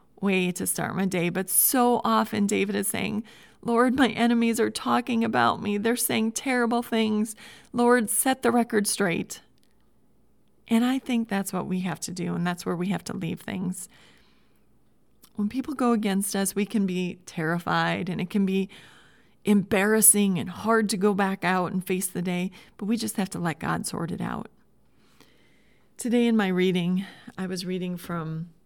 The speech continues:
it looks like it's Psalm sixty-eight, and verse seventeen said this, "The chariots of God are twenty thousand in number, thousands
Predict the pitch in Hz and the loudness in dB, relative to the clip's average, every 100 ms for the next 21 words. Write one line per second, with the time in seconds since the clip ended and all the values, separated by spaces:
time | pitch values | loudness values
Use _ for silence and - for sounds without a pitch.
0 | _ _ 196 190 185 226 185 175 - - | _ _ -10 -10 -10 -12 -10 -8 -4 0
1 | 196 185 175 196 - 165 180 160 165 165 | 2 2 -2 -4 -6 -6 -4 -4 -6 -8
2 | - _ _ _ 196 190 180 185 180 - | -16 _ _ _ -6 -4 -4 -4 -6 -14
3 | _ _ _ 190 220 220 - 208 196 - | _ _ _ -2 0 0 0 0 0 -2
4 | 202 185 175 170 156 180 170 156 - - | 0 0 -2 -4 -4 -4 -6 -8 -12 -16
5 | _ - _ 233 - 240 240 254 247 202 | _ -20 _ -2 2 2 2 0 -2 -4
6 | - 185 170 170 - - 180 - - 220 | -2 0 0 0 -2 -6 -6 -8 -2 2
7 | 214 214 190 180 180 175 170 160 156 165 | 2 0 -2 -2 -4 -4 -4 -4 -4 -4
8 | 170 165 - 226 240 254 226 247 | -6 -8 -4 -2 0 0 2 4